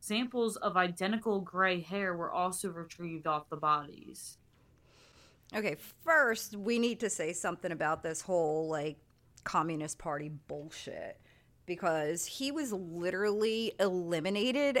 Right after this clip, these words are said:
Speaker 2: as a suspect because he was part of the Communist Party, because, you know, a good communist would never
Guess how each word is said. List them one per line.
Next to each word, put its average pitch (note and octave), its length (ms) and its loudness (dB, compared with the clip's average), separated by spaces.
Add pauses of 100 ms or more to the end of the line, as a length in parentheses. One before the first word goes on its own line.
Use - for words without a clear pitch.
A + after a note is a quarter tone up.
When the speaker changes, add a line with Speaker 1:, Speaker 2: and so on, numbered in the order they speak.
(100)
Speaker 2:
as F#3 260 4
a F3+ 60 -2
suspect G#3+ 800 0
because F#3 300 0
he F3+ 100 -4
was E3 160 -4
part E3 300 4
of D#3+ 80 -4
the F3+ 80 0
Communist D#3 720 -4
Party, C#3+ 540 2 (320)
because, D#3 680 0
you E3+ 200 -6
know, D3+ 340 -2
a F3 100 2
good E3+ 480 0 (300)
communist E3 720 2
would D#3+ 220 -6
never D#3 840 -2